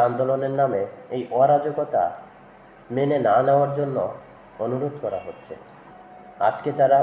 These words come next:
অন্যের পরিবারের সন্তানকে মারছে, কালকে আপনার পরিবারের সন্তানদের মারবে।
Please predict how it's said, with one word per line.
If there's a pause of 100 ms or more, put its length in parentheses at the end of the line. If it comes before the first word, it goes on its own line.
অন্যের
পরিবারের (520)
সন্তানকে
মারছে, (1300)
কালকে (200)
আপনার
পরিবারের
সন্তানদের
মারবে।